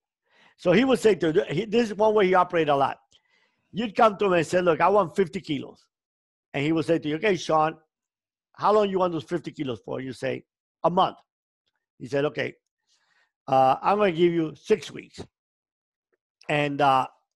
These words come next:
what he did is, you, six weeks later, you had to give him fifty-five kilos. He charged you ten percent. Buddy,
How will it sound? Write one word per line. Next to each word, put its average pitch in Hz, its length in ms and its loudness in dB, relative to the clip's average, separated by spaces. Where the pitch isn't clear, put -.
what 180 220 2
he 220 120 -2
did 170 220 2
is, 147 260 0
you, 196 280 -6
six 214 260 2
weeks 208 200 -4
later, 196 240 4
you 160 120 0
had 170 160 2
to 165 60 -8
give 160 200 0
him 131 180 -2
fifty-five 180 540 0
kilos. - 360 -20
He 170 100 -6
charged 175 220 0
you 147 60 -4
ten 151 180 -2
percent. 117 320 -16
Buddy, 151 440 2